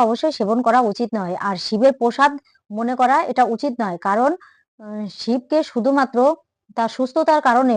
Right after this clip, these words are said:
ঔষধি হিসেবে এটা ব্যবহার করানো হয়। এর মানে এই নয় যে,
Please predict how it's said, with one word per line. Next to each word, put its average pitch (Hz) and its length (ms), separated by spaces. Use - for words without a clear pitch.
ঔষধি 254 380
হিসেবে 262 300
এটা 247 240
ব্যবহার 220 360
করানো 214 380
হয়। 170 180
এর 254 180
মানে 277 220
এই 269 180
নয় 262 300
যে, 233 100